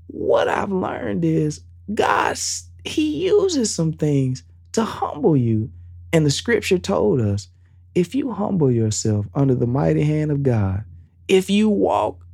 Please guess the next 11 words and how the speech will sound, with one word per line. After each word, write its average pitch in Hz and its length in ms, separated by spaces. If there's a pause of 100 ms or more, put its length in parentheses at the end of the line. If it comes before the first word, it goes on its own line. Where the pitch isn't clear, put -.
(100)
worthily - 840 (2000)
in 196 180
God, - 520
he - 160
said 185 220
he'll 190 220
exalt 175 460
you 160 120
in 147 120
due 151 180
time. - 500